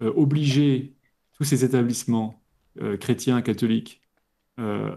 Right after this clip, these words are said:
à, euh, renier leur foi, euh,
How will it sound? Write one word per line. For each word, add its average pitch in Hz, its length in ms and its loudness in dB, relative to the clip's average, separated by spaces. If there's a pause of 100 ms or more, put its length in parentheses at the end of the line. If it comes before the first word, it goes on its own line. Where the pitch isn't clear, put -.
à, 120 460 0
euh, 107 260 -4 (220)
renier 143 440 4
leur 123 160 0
foi, 117 380 -2 (720)
euh, 104 280 -4